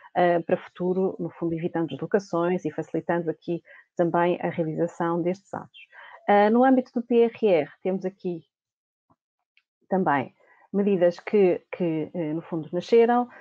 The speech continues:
e ganharam força, eh, hum, ali no, no pilar três temos tam-, a digitalização dos vinte e cinco serviços públicos, eh, e a desmaterialização do envio da fatura, ou seja, apesar de já termos fatura eletrónica, esta medida, hum, no fundo, vem permitir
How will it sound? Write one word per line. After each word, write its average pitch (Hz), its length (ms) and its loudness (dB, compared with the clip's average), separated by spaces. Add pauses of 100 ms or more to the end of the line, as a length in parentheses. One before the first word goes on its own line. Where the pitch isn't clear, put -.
(120)
e 190 120 0
ganharam 160 460 -2
força, 214 580 -4 (100)
eh, 208 240 -4
hum, 180 300 -6 (340)
ali 165 320 -6
no, 165 260 -4
no 175 140 -6
pilar 180 380 0
três 185 320 -2
temos 175 260 -6
tam-, 160 160 -4
a 165 140 -2
digitalização 165 640 -4
dos 165 80 -6
vinte 170 160 -4
e - 60 -20
cinco 170 120 -16
serviços 165 300 -8
públicos, 196 460 -2 (540)
eh, 190 220 4 (140)
e 208 300 -2
a 190 80 2
desmaterialização 190 760 0
do 190 120 -2
envio 190 300 2
da 196 80 -2
fatura, 165 520 -2
ou 170 120 -2
seja, 214 400 0 (380)
apesar 185 340 0
de 180 60 -4
já 190 100 0
termos 170 220 -4
fatura 151 320 -4
eletrónica, 208 880 -2
esta 196 480 2
medida, 196 680 4
hum, 190 500 0
no 196 80 -4
fundo, 196 200 -4
vem 220 180 -2
permitir 196 520 -6